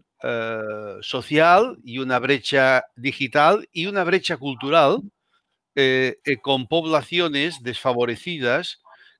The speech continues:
que, que han visto que esta crisis aún les pongan con más desventaja, ¿eh? Es decir, esta brecha ha aumentado o puede aumentar, no lo sabemos, ¿no?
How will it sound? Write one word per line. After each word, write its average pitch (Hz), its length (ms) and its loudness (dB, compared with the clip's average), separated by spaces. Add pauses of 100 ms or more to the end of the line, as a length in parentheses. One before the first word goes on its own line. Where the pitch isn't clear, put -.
(140)
que, 117 1000 2 (680)
que 139 120 2
han 147 140 0
visto 160 420 -4
que 143 120 -2
esta 139 260 -2
crisis 151 500 -4
aún 147 320 2
les 143 140 0
pongan 143 500 -2
con 123 240 -4
más 131 220 0
desventaja, 123 840 -2 (360)
¿eh? 143 160 -6 (200)
Es 117 160 -4
decir, 127 220 -2
esta 147 220 2
brecha 151 340 2
ha 147 120 4
aumentado 123 840 0 (100)
o 117 140 -10
puede 170 320 4
aumentar, 107 680 -2
no 117 120 -10
lo 127 120 -4
sabemos, 101 540 -10
¿no? 180 220 -12